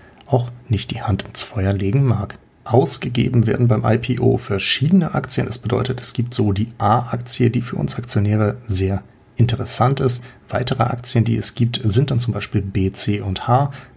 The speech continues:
Der große Unterschied ist hier in den Stimmrechten. Das bedeutet, du als ganz kleiner, normaler Kleinanleger, Privatanleger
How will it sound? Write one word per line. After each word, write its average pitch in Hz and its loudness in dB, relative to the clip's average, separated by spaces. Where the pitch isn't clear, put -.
Der 131 0
große 120 -2
Unterschied 120 2
ist 123 2
hier 113 2
in 104 0
den 95 -4
Stimmrechten. 156 -2
Das - -6
bedeutet, 101 0
du 117 6
als 110 -4
ganz - -4
kleiner, 95 -2
normaler 101 2
Kleinanleger, 120 0
Privatanleger 117 0